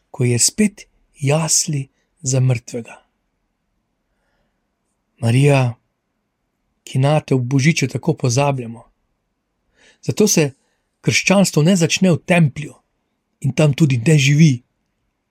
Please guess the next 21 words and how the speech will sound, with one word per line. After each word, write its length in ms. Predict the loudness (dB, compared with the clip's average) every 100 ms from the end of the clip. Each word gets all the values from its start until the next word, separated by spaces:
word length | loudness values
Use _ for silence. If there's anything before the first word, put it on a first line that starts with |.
| _ _ _ _ _
Začne 320 | -12 -4 -2
se 140 | 0 0
doma 520 | 2 2 2 0 -4 _ _ _ _
in 140 | -4
živi 440 | -2 0 2 0 -4 _ _ _ -2
v 100 | 0
vsej 260 | 2 0 0
prostranosti. 1080 | 0 0 -2 0 0 0 -4 -10 -12 -20 _ _ _ _ _ _ _
V 100 | -12
templju 480 | -4 0 0 2 -2
se 160 | -2 -2
potrjuje, 760 | -4 -2 0 2 2 0 -6 -16 -16
se 180 | -4 -2
blagoslavlja. 920 | 0 0 -2 -4 -2 -2 -2 -6 -12 _ _ _ _ _ _ _ _ _ _ _ _ _ _
Za 120 | -6 -4
vse, 240 | -2 -2
ki 140 | -2
smo 260 | -4 0 0
že 300 | 2 2 0 -4
postavili 480 | -6 -2 -2 0
jaslice 600 | 0 0 -2 -6 -4 -4